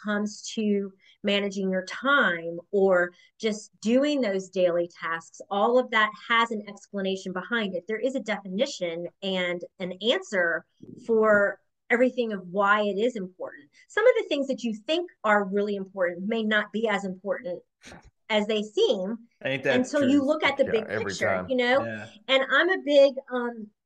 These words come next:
Speaker 1: I, I'm old school. I, I use pencil and paper, and, and I, and I use that, I incorporate that in my coaching. And so, because sometimes when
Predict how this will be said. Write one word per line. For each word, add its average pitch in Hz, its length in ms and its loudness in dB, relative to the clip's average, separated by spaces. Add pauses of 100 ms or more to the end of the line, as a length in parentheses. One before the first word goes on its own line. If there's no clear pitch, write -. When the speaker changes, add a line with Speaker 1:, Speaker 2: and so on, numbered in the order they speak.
(140)
Speaker 1:
I, 262 260 6 (100)
I'm 226 300 -2
old 262 260 8
school. 254 500 8 (280)
I, 190 220 -4
I 202 200 -2 (120)
use 208 240 -6
pencil 302 360 0
and 269 120 4
paper, 247 600 2 (420)
and, 220 180 -2 (140)
and 208 140 0
I, 208 140 2 (280)
and 226 140 -2
I 233 180 2
use 285 380 4
that, 190 320 0
I 196 120 0
incorporate 220 580 -2
that 202 140 0 (100)
in 247 160 4
my 226 220 0
coaching. 277 380 -2 (200)
And 214 180 -4
so, 214 500 -2 (320)
because 233 240 -2
sometimes 277 680 0
when 233 520 -4